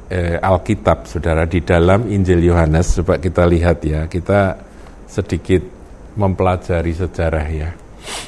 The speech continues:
Di dalam Yohanes sepuluh ayat yang kedua puluh dua, di situ tertulis, "Tidak lama kemudian,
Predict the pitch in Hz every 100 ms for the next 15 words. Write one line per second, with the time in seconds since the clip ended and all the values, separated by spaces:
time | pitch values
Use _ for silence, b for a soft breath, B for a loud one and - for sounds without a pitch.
0 | B - - - - - - - - -
1 | - - - - - - - - - -
2 | - - - - 101 92 104 98 117 131
3 | 117 104 95 98 92 104 - 104 110 135
4 | - 104 98 101 98 92 87 98 - 110
5 | 147 170 170 - 104 80 73 76 120 -
6 | - - - - - - - - - -
7 | - 98 110 104 143 123 110 - 104 98
8 | 143 151 - - - - - - - -
9 | - - - - - - 190 - 139 -
10 | 127 131 123 170 202 196 147 143 120 98
11 | 95 87 90 127